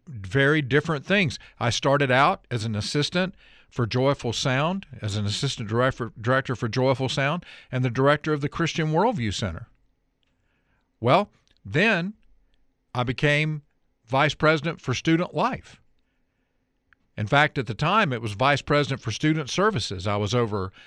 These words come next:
custodial services, I was over campus security, and I was over everything that took place on the campus relating to housing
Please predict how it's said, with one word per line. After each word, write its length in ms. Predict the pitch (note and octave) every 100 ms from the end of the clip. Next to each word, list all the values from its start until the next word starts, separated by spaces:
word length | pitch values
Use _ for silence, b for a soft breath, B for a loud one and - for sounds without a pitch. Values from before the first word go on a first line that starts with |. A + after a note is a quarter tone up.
| B
custodial 640 | - B2+ - C#3+ D3+ D#3+ D#3
services, 580 | E3 E3 E3+ - G3
I 100 | C3
was 180 | G#2 G2+
over 220 | B2 G#2+
campus 360 | G#2 B2 G#2+ A2
security, 540 | A#2 - D#3+ F#3+ G#3 G3 B B
and 120 | B2
I 80 | C#3
was 160 | C#3+ C3+
over 240 | D3+ D3
everything 400 | D3+ E3 E3+ E3
that 160 | C#3 C3+
took 200 | D3 B2
place 460 | C3+ B2+ C3+ - -
on 200 | - C3
the 80 | D#3+
campus 500 | - C3 G#2 C3 - - B B B
relating 460 | B2+ B2+ C3+ C#3 B2+
to 100 | G#2+
housing 560 | A2 B2+ C3 C#3 D3+